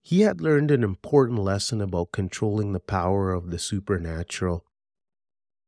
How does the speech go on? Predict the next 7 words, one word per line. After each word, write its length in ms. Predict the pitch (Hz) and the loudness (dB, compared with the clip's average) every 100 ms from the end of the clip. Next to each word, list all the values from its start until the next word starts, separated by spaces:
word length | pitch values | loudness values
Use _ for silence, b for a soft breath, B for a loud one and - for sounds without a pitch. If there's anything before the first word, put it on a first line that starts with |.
| _ _ _ _ _ | _ _ _ _ _
Use 360 | 147 107 113 101 | -4 2 2 4
it 120 | 110 | 2
wisely, 760 | 113 95 92 92 90 90 82 - _ _ _ _ _ _ | 2 2 2 0 -2 -2 -4 -8 _ _ _ _ _ _
or 140 | 123 101 | -2 0
suffer 500 | - 113 101 - 95 | 0 0 -2 -2 -2
its 160 | 87 | -2
consequences. 1120 | - 95 87 - 92 - 87 80 - 78 - | -4 -4 -4 -4 -6 -4 -6 -4 -6 -6 -8